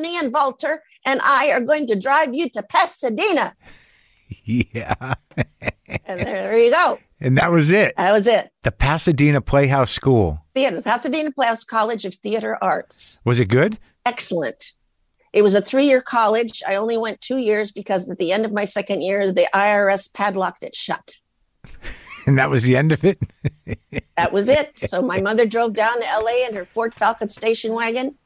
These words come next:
Speaker 2: Yeah.
Speaker 1: And she took me from Pasadena to Hollywood, and she checked me into the Hollywood Studio Club for Girls, run by the Y W C A.
Speaker 2: Was that like a ho-, a hostel or a rooming house?
Speaker 1: A rooming house.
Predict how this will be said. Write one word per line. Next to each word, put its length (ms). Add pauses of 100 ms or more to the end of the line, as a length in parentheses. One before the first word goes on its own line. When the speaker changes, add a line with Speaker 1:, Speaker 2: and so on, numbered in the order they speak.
(120)
Speaker 2:
Yeah. 300
Speaker 1:
And 160
she 220
took 180
me 140
from 200
Pasadena 680
to 100
Hollywood, 600
and 140
she 220 (480)
checked 300
me 160
into 200
the 140
Hollywood 460
Studio 440
Club 400
for 80
Girls, 720 (220)
run 240
by 140
the 120
Y 240
W 380
C 280
A. 120 (480)
Speaker 2:
Was 180
that 160
like 180
a 140
ho-, 180
a 300
hostel 480
or 220
a 20
rooming 340
house? 340 (720)
Speaker 1:
A 80
rooming 340
house. 540